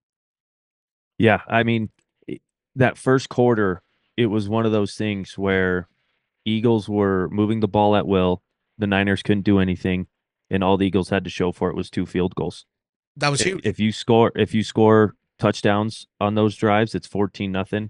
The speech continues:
Speaker 2: Right.
Speaker 1: Maybe that game goes a little bit differently, but that was something where the Niners,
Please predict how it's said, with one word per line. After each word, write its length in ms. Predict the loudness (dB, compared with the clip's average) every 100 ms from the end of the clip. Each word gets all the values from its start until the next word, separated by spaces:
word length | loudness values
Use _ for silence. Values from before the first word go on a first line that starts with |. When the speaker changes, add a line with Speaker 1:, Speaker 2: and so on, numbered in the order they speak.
| -8
Speaker 2:
Right. 160 | -6 -4
Speaker 1:
Maybe 160 | 0 2
that 160 | 2 0
game 200 | -2 0
goes 240 | 0 0
a 60 | 0
little 180 | -2 -2
bit 160 | -2
differently, 420 | -2 -2 -2 -2 -4 _ _
but 120 | 0 2
that 180 | 4
was 160 | 2 2
something 360 | 0 0 0 2
where 360 | 4 2 0 _ _ _ _ _ _ _ -10
the 140 | -4
Niners, 680 | 0 2 2 2 0 -6